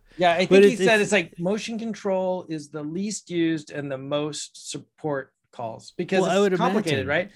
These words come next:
Speaker 2: Yeah, it
Speaker 1: But
Speaker 2: is complicated.
Speaker 1: Arduino is, you know, I don't use Arduino. I use our D M C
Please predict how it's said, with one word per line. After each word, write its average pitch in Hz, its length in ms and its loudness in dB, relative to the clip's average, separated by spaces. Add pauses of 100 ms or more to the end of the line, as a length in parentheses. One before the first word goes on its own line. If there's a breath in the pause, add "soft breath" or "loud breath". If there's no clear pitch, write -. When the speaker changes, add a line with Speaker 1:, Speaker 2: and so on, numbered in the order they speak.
(180 soft breath)
Speaker 2:
Yeah, 170 340 0 (300)
it 165 100 0
Speaker 1:
But 214 80 8
Speaker 2:
is 202 100 2
complicated. 240 440 2
Speaker 1:
Arduino 262 240 4
is, 208 240 -8
you 226 120 -8
know, 202 180 -4
I 196 120 -2
don't 240 320 -4
use 240 160 -6
Arduino. 151 320 -4
I 135 140 -4
use 190 260 -2
our 180 220 2
D 156 240 -8
M 170 140 -8
C 156 420 -6